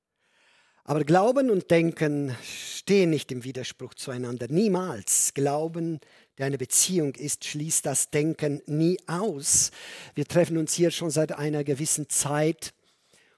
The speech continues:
um über biblische Wahrheiten, so wie sie in der Schrift zu finden sind, Wahrheiten über Gott, nachzudenken in der sogenannten Abendbibelschule. Das erfordert unseren Verstand.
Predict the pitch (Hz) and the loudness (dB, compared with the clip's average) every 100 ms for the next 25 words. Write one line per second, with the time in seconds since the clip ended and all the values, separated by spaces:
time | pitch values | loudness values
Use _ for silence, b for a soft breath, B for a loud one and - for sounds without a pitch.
0 | b - 151 - 160 147 147 143 117 b | b -4 -4 -4 -6 0 2 2 0 b
1 | b b _ - 202 220 202 180 - 156 | b b _ -2 2 2 0 -2 -2 -4
2 | 117 143 160 175 - 160 160 - 151 139 | -2 -4 -2 -4 -4 -4 -6 -8 -8 -6
3 | 156 156 151 143 B B B B 160 147 | -8 -4 -4 -4 B B B B -4 -4
4 | - 185 - - - - 196 208 190 165 | -2 -2 -2 -6 -8 -2 0 0 -2 -2
5 | 143 156 139 127 - B 127 160 175 156 | 0 -2 -4 -8 -14 B 0 2 2 0
6 | 165 170 151 139 131 180 190 - - B | -2 -2 -6 -4 -4 -4 -6 -8 -10 B
7 | B B _ 139 175 233 226 - - - | B B _ 2 4 4 2 0 4 4
8 | 156 165 165 147 - 135 113 104 90 _ | 4 2 2 0 0 -2 -2 -10 -14 _
9 | 165 160 156 147 143 139 143 143 135 135 | -2 0 2 0 0 -2 -2 -2 -4 -8
10 | 120 147 139 131 135 120 120 - 127 123 | -6 -4 -6 -8 -10 -10 -10 -10 -10 -2
11 | 170 - - - 240 311 196 160 160 180 | 4 4 2 2 4 4 4 2 0 0
12 | 175 208 - - 311 330 240 151 | 0 0 0 4 4 4 0 -2